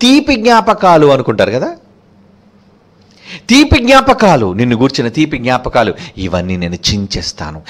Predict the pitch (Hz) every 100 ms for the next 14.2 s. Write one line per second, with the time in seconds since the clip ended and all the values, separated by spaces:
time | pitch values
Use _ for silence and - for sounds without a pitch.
0 | 170 170 185 190 180 143 113 151 160 -
1 | 123 - 107 95 85 214 202 240 254 269
2 | 240 143 107 160 220 269 - 254 254 254
3 | 247 240 226 196 160 143 302 - - _
4 | _ _ _ _ _ _ _ - 104 110
5 | 135 - - _ _ - - _ _ 87
6 | 87 85 78 85 - - 85 78 73 -
7 | - _ _ _ _ _ _ - - 113
8 | 127 117 110 104 95 123 120 117 110 101
9 | 95 104 131 131 120 123 113 104 - 139
10 | 165 170 147 87 73 - _ _ _ _
11 | _ _ _ _ _ _ - - - 160
12 | 240 220 247 262 269 247 185 - 135 196
13 | 247 277 277 277 285 269 269 277 277 254
14 | 240 277